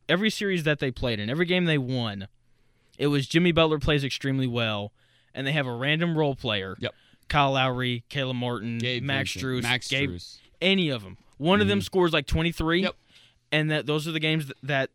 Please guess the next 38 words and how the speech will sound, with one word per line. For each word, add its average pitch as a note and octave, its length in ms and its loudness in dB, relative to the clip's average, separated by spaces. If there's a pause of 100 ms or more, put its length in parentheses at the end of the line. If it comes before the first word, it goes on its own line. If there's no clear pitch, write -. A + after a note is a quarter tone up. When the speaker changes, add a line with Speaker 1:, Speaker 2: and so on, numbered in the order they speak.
(120)
Speaker 1:
that B2+ 280 -6
they B2+ 120 -2
won. B2+ 400 -2
And C#3 80 -4
then D#3 220 -2
we D#3 120 0
look F3 140 2
at C3 60 -4
this F3 160 -4
series, G#2 520 -8 (280)
Jimmy D3+ 180 0
Butler D3+ 220 2
wasn't D3+ 200 0
as D#3 100 -4
good, F3 260 0 (520)
and A#2 560 -4 (360)
outside D#3 260 -2
of C#3 140 -8
game, C#3 600 -2 (140)
game B2+ 300 -4 (240)
two, B2+ 380 -4 (480)
yeah, C3 240 -2 (160)
ga-, D3 180 2
game E3+ 240 2
two F3 140 0
on D#3+ 120 0
the D3 60 -4
road D3 180 -2
that C3 120 -8
they A#2+ 100 -4
won, C#3 320 -2
they A#2+ 80 -4
shoot A#2+ 200 -6
forty-nine D3 520 -4
percent B2+ 260 -8
from B2+ 140 -4
Speaker 2:
Yep. A2 80 -12
Speaker 1:
three. C3+ 260 -4